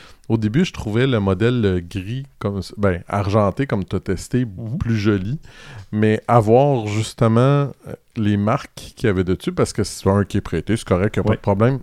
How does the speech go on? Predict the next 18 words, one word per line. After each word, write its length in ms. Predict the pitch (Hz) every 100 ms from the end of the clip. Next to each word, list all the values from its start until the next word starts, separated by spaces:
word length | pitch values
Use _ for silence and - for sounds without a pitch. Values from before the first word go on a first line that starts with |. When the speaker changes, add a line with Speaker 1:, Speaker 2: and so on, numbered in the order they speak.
| -
Speaker 1:
Mais 260 | 101 95 87
j'ai 240 | 92 95
vu 160 | 87 120
que 120 | 98
beaucoup 500 | 82 90 135 135 120
de 40 | 104
monde 340 | 95 117 101
ont 100 | 85
des 100 | 87
problèmes 500 | - 85 87 92 95
avec 220 | 87 78 -
ça, 160 | 113
justement, 480 | 107 90 - 92 104
Speaker 2:
Mhm. 60 | 107
Speaker 1:
parce 160 | 95 -
que 100 | 90
c'est 280 | - 95 92
un, 340 | 90 87